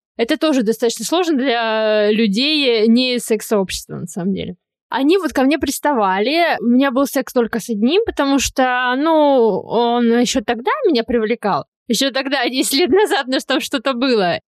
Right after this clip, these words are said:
А все остальные, ну, я так просто их там мягко отшила. Грубо говоря, мне было неинтересно. Опять же, так к вопросу, что когда ты хочешь секса много и ты секс-позитивный, это не обязательно, что со всеми. Тебе все равно,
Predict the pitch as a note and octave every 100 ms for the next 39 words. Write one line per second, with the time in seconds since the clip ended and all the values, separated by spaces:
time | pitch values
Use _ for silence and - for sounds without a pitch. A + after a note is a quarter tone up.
0 | _ A3+ E4+ - D#4+ G4 C5+ G#4 E4+ D#4+
1 | D#4 A3+ - A3+ A#3 - G#3+ - G3 G#3+
2 | C4 - - G#3 - A#3 E3 E3+ F#3+ F3
3 | C#4 D4 A#3 A3+ A3+ A3 A#3+ F#3+ F3 -
4 | - _ - G#3+ C#4 G#3+ B3+ C#4 D4+ F4+
5 | F4+ D4+ - B3+ A#3+ A#3 A#3+ A3+ A#3 B3+
6 | B3+ B3 G3+ _ C#4 C4+ B3+ A#3 - -
7 | D4 C#4 C4 D4 C4+ - - A3+ G3+ G3+
8 | A3 A3+ A#3 C4 B3 G#3+ A3 G#3 G#3+ A#3
9 | B3+ - B3+ G#3+ E4 G4 E4 A#3+ A#3+ A3+
10 | B3+ A#3+ - A3 C4 - B3 G#3 F#3 D3+
11 | F3+ G#3 - A#3+ B3+ C#4